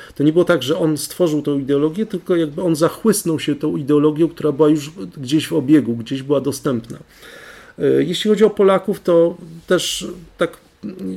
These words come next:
to takie, e, popularne podejście. Na pewno, e, Niemcy byli nieprzychylni, zwłaszcza tam na północy i na wschodzie Niemiec, e,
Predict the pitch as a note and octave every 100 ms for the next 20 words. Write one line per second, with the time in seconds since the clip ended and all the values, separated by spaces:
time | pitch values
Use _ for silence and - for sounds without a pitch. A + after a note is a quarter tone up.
0 | F3+ E3 - G3 E3 D#3+ - F3 F#3+ F#3
1 | D#3+ E3 D#3 - F3 G3+ G3 D#3+ D3 D3+
2 | C#3+ D3+ - F#3 F3+ - - _ E3+ G3
3 | F#3 F#3 F3+ G3 D#3 D#3 D#3+ E3+ F3 E3+
4 | E3 E3 E3 D#3 D#3+ D#3+ E3 F#3+ F#3 E3
5 | D#3 D#3 D#3 E3 D#3 D#3+ E3+ F3+ F3 C3+
6 | D3 - D3+ D3 D3+ C3+ D3+ C#3 D3+ D3+
7 | C#3+ C3+ C#3 C3+ - - - E3 C3+ C3+
8 | C3 C#3 E3+ E3 - - - -